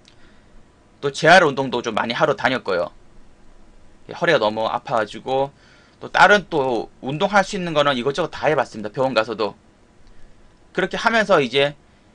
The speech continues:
허리가 조금씩 근력이 생기면서 다시 이제 통증이 덜해지더라고요. 근데 좀 난감했던 게 저는 이제 컴퓨터 직업을 아예 포기하려 했습니다.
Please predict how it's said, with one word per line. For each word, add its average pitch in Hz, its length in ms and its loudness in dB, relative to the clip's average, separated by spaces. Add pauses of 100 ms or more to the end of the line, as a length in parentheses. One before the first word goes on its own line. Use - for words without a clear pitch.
(160)
허리가 208 300 4
조금씩 - 340 -4
근력이 160 260 -2
생기면서 170 480 -4
다시 151 240 -10
이제 110 400 0 (640)
통증이 190 420 -2
덜해지더라고요. 120 800 -2 (580)
근데 151 140 -2
좀 147 140 -6
난감했던 135 600 0
게 143 240 0 (840)
저는 165 180 -2
이제 135 120 -8
컴퓨터 240 300 0
직업을 156 360 0
아예 156 160 2
포기하려 254 340 4
했습니다. 110 460 0